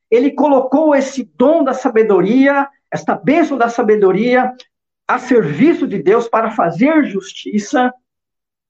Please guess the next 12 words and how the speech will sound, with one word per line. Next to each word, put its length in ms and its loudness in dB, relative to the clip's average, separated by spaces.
E 140 -4
ele 260 2
se 160 -4
tornou 540 2
um 100 4
referencial. 1500 -2
As 160 -6
pessoas 760 0
passaram 880 -2
a 400 -4
respeitá-lo 1080 -2
profundamente. 1600 0